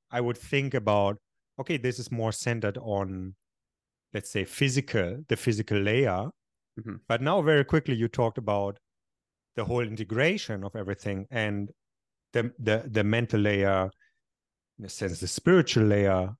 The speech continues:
Speaker 1: also. That's very interesting for me to hear. And I see why this is maybe not the first thing that you would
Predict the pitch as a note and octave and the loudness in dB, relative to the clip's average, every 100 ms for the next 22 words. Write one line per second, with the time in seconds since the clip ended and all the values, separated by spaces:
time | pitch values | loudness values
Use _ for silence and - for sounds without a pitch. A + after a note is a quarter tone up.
0 | _ _ _ _ _ _ _ _ _ _ | _ _ _ _ _ _ _ _ _ _
1 | _ B2+ B2 - F2+ F2 C3 E3 F#3 D3+ | _ 4 4 2 0 2 2 2 4 4
2 | B2+ C3 A2+ A2 G#2 - G#2+ G#2 - G#2+ | 4 -2 -4 -4 -6 -4 -2 -2 -4 -10
3 | - - D3+ A2 A2 A2+ - - D3 B2 | -10 -2 2 2 2 0 0 0 2 2
4 | A#2 A2 A2+ A2 A2 A2 G2+ A#2+ - G2+ | 0 0 4 6 4 2 0 -2 -2 -6
5 | - - _ _ - A#2 A2 A2 A#2 - | -10 -16 _ _ -2 0 2 2 2 0
6 | _ - A#2 - B2+ - A#2+ A2 G#2+ G2+ | _ -8 -4 0 0 0 -2 0 -2 -2
7 | G#2+ G2+ G#2 | -2 0 -2